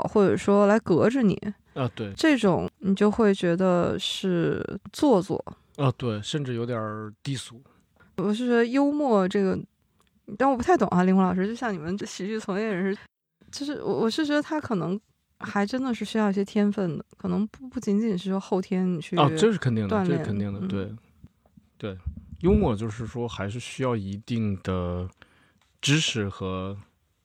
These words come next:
Speaker 2: 智力。<laughs> 对，而且在这个文艺作品当中的文学，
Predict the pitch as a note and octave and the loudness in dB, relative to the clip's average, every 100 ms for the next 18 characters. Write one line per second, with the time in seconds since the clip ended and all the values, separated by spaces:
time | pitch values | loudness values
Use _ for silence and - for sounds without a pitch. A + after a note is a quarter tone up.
0 | _ - E3+ A2 F#2 - C3+ - C3 - | _ -4 0 0 -2 -2 -2 0 -2 -2
1 | - - D#3+ - F#3 D#3+ - - F3+ - | -4 -2 -4 -2 0 0 -4 -10 -10 -10
2 | - G#2 G#2 - - - F#3 G#3+ C3+ - | -8 -8 -8 -16 -10 0 2 4 2 4
3 | D#3+ C3 B2 G#2 A#2+ G#3+ A3+ A2+ F2+ - | 2 4 2 4 4 4 2 2 -2 2
4 | F3+ G#3 A3 A#3 F#3+ F2+ A1+ G1+ - A2 | 2 2 2 2 2 0 -2 -8 -4 0
5 | E3+ | 2